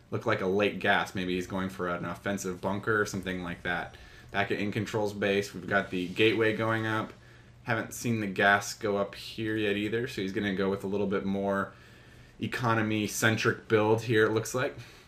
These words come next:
Davey already producing his first barracks, and what you'll see is that S C V is headed up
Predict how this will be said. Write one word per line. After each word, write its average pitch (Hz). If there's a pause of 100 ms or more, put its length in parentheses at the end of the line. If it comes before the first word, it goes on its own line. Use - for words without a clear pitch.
(680)
Davey 127
already 135
producing 123
his 104
first 117
barracks, 107
and 110
what 101
you'll 101
see 120
is 101
that 95
S 110
C 110
V 104
is 107
headed 110
up 101